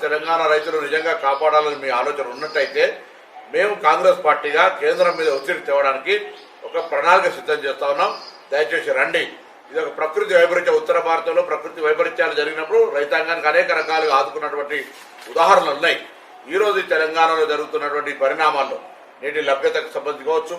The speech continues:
భూగర్భ జలాలు పడిపోయినటువంటి అంశం కావచ్చు, వీటన్నిటికీ సంబంధించిన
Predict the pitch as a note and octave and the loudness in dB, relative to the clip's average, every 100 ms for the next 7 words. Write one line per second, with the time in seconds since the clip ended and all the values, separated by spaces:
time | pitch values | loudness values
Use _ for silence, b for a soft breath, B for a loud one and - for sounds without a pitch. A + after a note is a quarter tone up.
0 | F3 - - - C3+ D#3 D3 C3 C3 D3 | -14 -20 -20 -14 -6 -4 -2 0 2 2
1 | D3+ C3+ C#3 D#3+ D3+ D#3 D#3 D#3 D#3+ D#3+ | 2 0 0 -2 -2 -2 -2 -2 -2 2
2 | E3 E3 F3 - - - - C#3 D3 - | 2 2 -8 -12 -20 -20 -14 -4 -2 0
3 | - G3+ F3 D#3+ G#3 G#3 F#3+ F3+ | -2 -2 0 -2 -2 -2 -2 -4